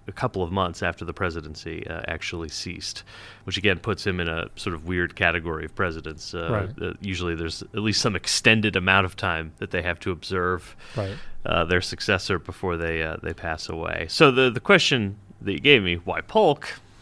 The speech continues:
Speaker 1: A, a series
Speaker 2: I was
Speaker 1: of
Speaker 2: gonna say, how did you
Speaker 1: circumstances
Speaker 2: get into it then,
Speaker 1: bring
Speaker 2: Lance?
Speaker 1: me around to Polk. Well, Polk was part of my dissertation research, which was an extended study on the question of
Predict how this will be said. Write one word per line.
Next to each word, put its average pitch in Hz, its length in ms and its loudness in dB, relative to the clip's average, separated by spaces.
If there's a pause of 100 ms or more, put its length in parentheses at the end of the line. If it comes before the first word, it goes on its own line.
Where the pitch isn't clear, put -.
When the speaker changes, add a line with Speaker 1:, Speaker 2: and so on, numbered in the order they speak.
(500)
Speaker 1:
A, 165 60 4
a 170 160 -2
series 190 240 2
Speaker 2:
I - 20 10
was 156 100 6
Speaker 1:
of 147 120 4
Speaker 2:
gonna 135 100 6
say, - 60 4
how 196 80 12
did 175 80 12
you 117 60 6 (200)
Speaker 1:
circumstances 151 60 2
Speaker 2:
get 135 120 8
into 117 300 2
it 107 80 0
then, 110 140 -2
Speaker 1:
bring 131 140 6
Speaker 2:
Lance? 110 80 -2
Speaker 1:
me 110 100 2
around 104 240 0
to 92 60 -8
Polk. 104 280 0
Well, 269 220 8
Polk - 420 0 (520)
was 127 240 -2
part 170 280 6
of 139 120 0
my 120 160 8
dissertation 123 640 2
research, 101 560 2
which 104 180 -4
was 98 200 0
an 95 80 -2
extended 104 500 2
study 135 500 4
on 95 220 2
the 92 100 -2
question 95 540 -2
of 92 380 -4